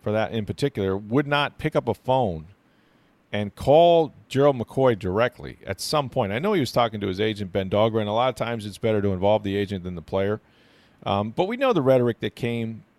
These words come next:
from Bruce Arians, who, who really, you know, aside from walking in the building and, and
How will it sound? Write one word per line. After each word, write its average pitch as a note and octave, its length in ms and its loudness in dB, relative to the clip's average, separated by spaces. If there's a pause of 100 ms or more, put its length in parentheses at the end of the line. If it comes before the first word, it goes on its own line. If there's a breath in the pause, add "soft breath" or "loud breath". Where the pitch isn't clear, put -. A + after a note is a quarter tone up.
(160)
from A#2 240 0
Bruce G#2 280 -2
Arians, G#2+ 400 -4
who, D#3 240 -4
who F3 120 -4
really, G#3+ 380 -2 (100)
you D3 80 -10
know, C#3 220 -2 (100)
aside E3+ 380 -2
from C3 160 -6
walking C3+ 380 2
in B2 80 -6
the A2+ 60 0
building B2 400 0
and, G2+ 200 -8
and G2 340 -8